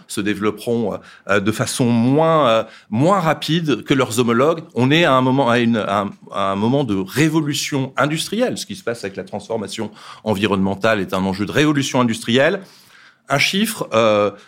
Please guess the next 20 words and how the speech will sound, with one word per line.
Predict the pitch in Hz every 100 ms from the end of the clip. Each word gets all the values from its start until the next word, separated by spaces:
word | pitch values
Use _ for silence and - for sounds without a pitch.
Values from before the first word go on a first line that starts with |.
| -
le, | 107 120
euh, | 123 120 107 98 95
les | 101 113 180
implantations | 190 185 - 156 - 143 127 107 92
de | 95
nouveaux | 139 175 180
bâtiments | 151 135 147 139 123
industriels | 123 123 - 120 120 104
aux |
États-Unis | 98 92 104 104 139 147
a |
doublé | 104 127 147 139 160
l'année | 139 110 104
dernière. | 95 98 92 82 _ _ _ 107
On | 123
est, | 151 175 196 107
euh, |
dans | 98 104 110
un |
monde | 113 143 135